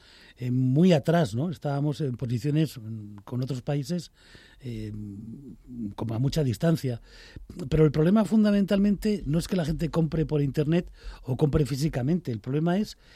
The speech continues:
eh, cuántos libros se leen en España, ¿no? Entonces, si calculamos que en España, eh, la tasa por habitante y año de libros es cuatro y pico por ciento y que en verdad son quince, pues en fin, ya es poco para planteárselo, ¿no?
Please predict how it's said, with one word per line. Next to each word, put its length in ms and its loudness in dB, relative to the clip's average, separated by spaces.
eh, 100 -8
cuántos 420 2
libros 400 0
se 120 -4
leen 220 0
en 100 0
España, 480 -4
¿no? 140 -6
Entonces, 500 -6
si 160 -4
calculamos 540 0
que 100 -6
en 60 0
España, 480 -2
eh, 160 -4
la 140 -2
tasa 300 -2
por 160 -4
habitante 480 -2
y 100 0
año 260 2
de 60 -2
libros 320 -2
es 100 -10
cuatro 260 -4
y 60 -2
pico 280 -4
por 140 -6
ciento 360 -6
y 80 -10
que 80 -6
en 40 -2
verdad 160 0
son 160 0
quince, 460 -2
pues 120 -8
en 60 -6
fin, 220 -4
ya 160 -4
es 120 -8
poco 280 -8
para 220 -6
planteárselo, 600 -8
¿no? 140 -8